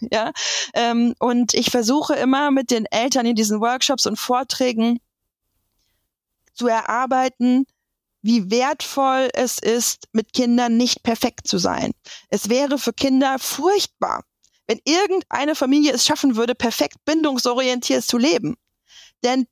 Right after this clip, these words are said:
perfektes, bindungsorientiertes Leben, was auch immer das dann genau sein soll, ne, aber die Einhaltung aller Tipps und Regeln zu jedem Zeitpunkt,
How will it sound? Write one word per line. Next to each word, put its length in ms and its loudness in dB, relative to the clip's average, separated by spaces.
perfektes, 760 -2
bindungsorientiertes 880 0
Leben, 240 2
was 140 0
auch 80 -4
immer 200 0
das 180 -2
dann 180 0
genau 280 0
sein 280 0
soll, 180 0
ne, 100 0
aber 120 0
die 160 -4
Einhaltung 540 -2
aller 260 0
Tipps 260 -2
und 160 0
Regeln 300 0
zu 100 0
jedem 340 2
Zeitpunkt, 640 -2